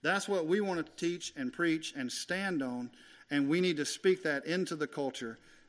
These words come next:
uh, because it is, um, one of the key aspects of what the church is supposed to do. Hope those things have been a blessing to you.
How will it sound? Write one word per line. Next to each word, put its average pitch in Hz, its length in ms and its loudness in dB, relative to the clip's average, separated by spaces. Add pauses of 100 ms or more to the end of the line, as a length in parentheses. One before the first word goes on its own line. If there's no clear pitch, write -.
uh, 127 160 -6 (100)
because 151 420 0
it 147 160 -2
is, 156 560 2 (120)
um, 117 300 -10
one 156 240 2
of 139 100 2
the 131 100 -2
key 165 360 0
aspects 143 540 -2
of 123 80 -4
what 135 140 -4
the 123 80 -4
church 139 320 -2
is 123 120 -6
supposed 131 340 -8
to 123 60 -8
do. 113 220 -8 (500)
Hope 165 140 0
those 156 160 -2
things 156 180 0
have 135 80 -4
been 139 120 -2
a 131 60 -2
blessing 131 360 -6
to 123 100 -14
you. 107 120 -14